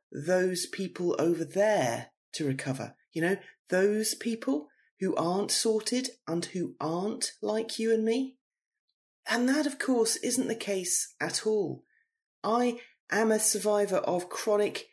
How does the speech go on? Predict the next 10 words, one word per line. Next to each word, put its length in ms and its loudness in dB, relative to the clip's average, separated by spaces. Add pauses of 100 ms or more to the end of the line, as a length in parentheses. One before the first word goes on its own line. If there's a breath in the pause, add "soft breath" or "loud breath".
(240 soft breath)
and 260 -4
complex 680 -4
trauma. 540 -4 (120)
I 120 4
work 640 2
with 220 -2
trauma 500 0 (440 soft breath)
because 240 -4
I've 160 0
been 180 0